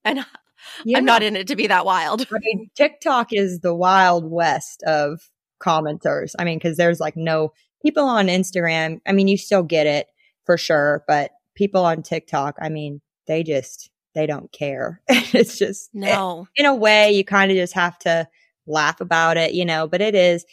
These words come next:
Speaker 2: it, as you said, it is sad to see, like, people within our own industry tearing each other down. Like, the agricultural industry is under enough fire. We don't need people within it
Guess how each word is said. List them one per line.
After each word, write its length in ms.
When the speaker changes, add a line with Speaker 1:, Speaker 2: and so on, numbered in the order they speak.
Speaker 2:
it, 180
as 220
you 120
said, 280
it 140
is 260
sad 380
to 120
see, 420
like, 220
people 280
within 260
our 180
own 160
industry 520
tearing 420
each 220
other 220
down. 400
Like, 180
the 140
agricultural 640
industry 500
is 140
under 280
enough 340
fire. 500
We 160
don't 260
need 520
people 500
within 400
it 240